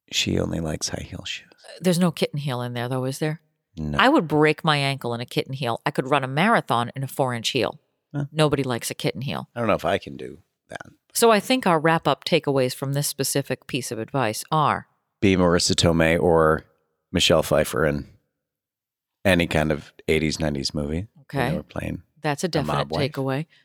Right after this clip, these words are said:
Speaker 2: Uh, the takeaways are also don't wear a kitten heel, don't be a tart, dress age appropriately.
Speaker 1: You sound like a fuddy-duddy.
Speaker 2: I know! I'm getting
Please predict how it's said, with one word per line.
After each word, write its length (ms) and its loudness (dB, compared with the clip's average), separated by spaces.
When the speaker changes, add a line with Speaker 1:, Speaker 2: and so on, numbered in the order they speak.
Speaker 2:
Uh, 200 2
the 100 2
takeaways 460 2
are 100 2
also 280 0
don't 200 -2
wear 140 -2
a 40 -6
kitten 320 -4
heel, 300 -2
don't 220 0
be 120 2
a 40 0
tart, 300 0
dress 320 0
age 220 -2
appropriately. 760 -4
Speaker 1:
You 160 -6
sound 500 -4
like 340 -10
a 40 -8
fuddy-duddy. 920 -6
Speaker 2:
I 400 6
know! 1080 6
I'm 140 2
getting 220 6